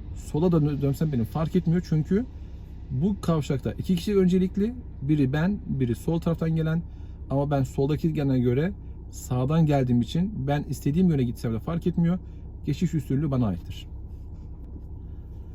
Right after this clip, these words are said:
Daha pratik olarak düşünürseniz, yani fazla işte kim sağdan geliyor, soldan geliyor değil de bu işareti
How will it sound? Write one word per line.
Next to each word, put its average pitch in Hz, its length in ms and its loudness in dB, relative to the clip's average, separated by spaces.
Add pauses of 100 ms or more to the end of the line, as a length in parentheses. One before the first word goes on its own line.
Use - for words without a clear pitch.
(640)
Daha 180 220 6
pratik 190 300 2
olarak 170 280 6
düşünürseniz, 190 600 2
yani 156 200 0
fazla 165 420 2
işte 165 200 0
kim 175 220 2
sağdan 165 340 0
geliyor, 160 200 2
soldan 165 300 0
geliyor 156 240 0
değil 220 220 2
de 98 140 2 (520)
bu 170 320 2
işareti 185 680 0